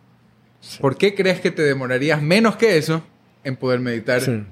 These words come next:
Speaker 2: decentemente? Ni siquiera bien, así,
Speaker 1: Claro.
Speaker 2: medio decente. Es lo mismo, hay
Speaker 1: Ok.
Speaker 2: que meter el tiempo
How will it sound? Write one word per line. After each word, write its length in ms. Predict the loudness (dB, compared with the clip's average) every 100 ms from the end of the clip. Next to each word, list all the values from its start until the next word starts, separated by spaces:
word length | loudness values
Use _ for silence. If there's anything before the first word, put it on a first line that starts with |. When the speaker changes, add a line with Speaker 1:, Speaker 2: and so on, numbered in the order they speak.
| 0
Speaker 2:
decentemente? 920 | 2 2 2 2 2 2 2 0 -4
Ni 60 | -10
siquiera 280 | -6 -2 2
bien, 280 | 2 0 -6
así, 260 | -10 -12 -10
Speaker 1:
Claro. 160 | -8 -4
Speaker 2:
medio 240 | 0 2
decente. 400 | 2 0 -4 -6 -16 _ _ _ _ -10
Es 60 |
lo 100 | -4
mismo, 320 | 0 0 0 0
hay 80 |
Speaker 1:
Ok. 60 | 0
Speaker 2:
que 60 | 0
meter 280 | 0 0
el 140 | 0 2
tiempo 360 | 0 -2 -8